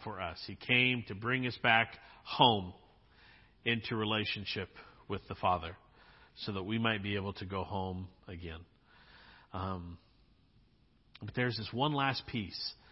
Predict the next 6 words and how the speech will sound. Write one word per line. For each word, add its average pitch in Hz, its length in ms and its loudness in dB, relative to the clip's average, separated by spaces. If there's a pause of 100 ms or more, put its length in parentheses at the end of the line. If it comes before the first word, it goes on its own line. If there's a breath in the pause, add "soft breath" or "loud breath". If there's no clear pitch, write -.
(640 loud breath)
this 120 160 2
idea 135 540 8 (120)
of, 123 200 8 (280)
of 110 220 2 (340)
the 107 80 -6 (200)
feast 143 260 0